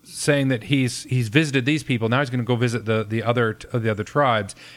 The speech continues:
and that they each have a record, the, the record of the, the Book of Mormonish people, but there is a record of the ten tribes people that they're going to get. And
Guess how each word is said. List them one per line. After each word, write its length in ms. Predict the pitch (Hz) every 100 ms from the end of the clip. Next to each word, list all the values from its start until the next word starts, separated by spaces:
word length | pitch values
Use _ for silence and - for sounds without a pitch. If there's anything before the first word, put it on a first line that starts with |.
| -
and 100 | 123
that 100 | 123
they 100 | 127
each 260 | 127 165
have 220 | - 135 127
a 40 |
record, 520 | 113 143 120 98 95 - _ _ _ -
the, 220 | 110 110
the 200 | 107 110
record 540 | 110 123 131 131 120 110
of 340 | 117 113 107 101
the, 500 | 113 110 107 104 104 -
the 140 | 113
Book 220 | 104 117
of 80 | 117
Mormonish 460 | 104 127 135 127 -
people, 340 | 135 123 120
but 180 | 95 120
there 160 | 127 120
is 80 |
a 80 | 110
record 320 | 110 147 139
of 120 | 117 107
the 80 |
ten 220 | 107 123 110
tribes 340 | 135 151 147
people 380 | 127 113 117 110 - - _
that 140 | - 117
they're 160 | 127
going 260 | 120 123 117
to 120 | -
get. 380 | 107 117 98 - _ _ _ _ _
And 260 | 117 117